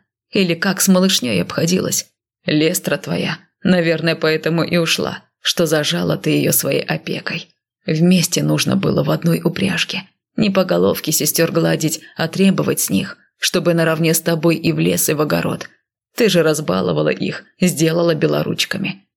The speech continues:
Эмбер и рада бы вроде помогать, да ты не давала. Она больна, значит, должна сидеть с Сиднем. Так было, Тома?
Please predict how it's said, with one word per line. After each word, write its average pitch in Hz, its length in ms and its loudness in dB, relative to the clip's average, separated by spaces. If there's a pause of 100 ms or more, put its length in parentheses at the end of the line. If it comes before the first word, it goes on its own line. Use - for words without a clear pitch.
(300)
Эмбер 190 420 4
и 170 120 -2
рада 170 320 0
бы 156 140 0
вроде 160 260 2
помогать, 165 580 0 (220)
да 160 160 2
ты 180 180 0
не 190 120 4
давала. 156 540 -2 (360)
Она 175 280 0
больна, 165 580 0 (160)
значит, 175 420 2
должна 151 320 0
сидеть 156 360 0
с - 40 2
Сиднем. - 540 -4 (240)
Так 226 240 2
было, 156 280 0
Тома? - 560 -4